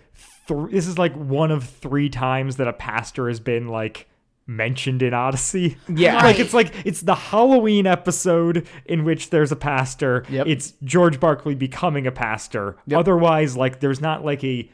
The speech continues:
Speaker 1: general pastor character. That's Whit's job.
Speaker 2: Yep.
Speaker 3: No,
Speaker 2: <laughs>
Speaker 3: but I would be interested to see where they go with that because he's technically related.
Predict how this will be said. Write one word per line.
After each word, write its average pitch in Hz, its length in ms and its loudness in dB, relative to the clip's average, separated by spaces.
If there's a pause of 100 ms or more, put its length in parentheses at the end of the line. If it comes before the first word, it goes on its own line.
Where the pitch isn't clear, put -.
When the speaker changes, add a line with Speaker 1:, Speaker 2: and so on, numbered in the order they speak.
(140)
Speaker 1:
general 127 460 -2
pastor 123 480 -10
character. 107 560 -6
That's 101 280 -10
Whit's 107 280 -12
job. - 360 -16 (300)
Speaker 2:
Yep. 151 200 2
Speaker 3:
No, 135 340 0 (160)
Speaker 2:
<laughs> - 160 -16
Speaker 3:
but 240 360 2 (600)
I 208 180 -2
would 190 220 -8
be 190 80 -10
interested 214 840 -12
to 185 80 -14
see 160 640 -12 (160)
where 160 220 -12
they 151 160 -12
go 180 280 -6
with 190 260 -8
that 143 360 -12
because 151 360 -20
he's 156 180 -18
technically 208 640 -16
related. 156 760 -10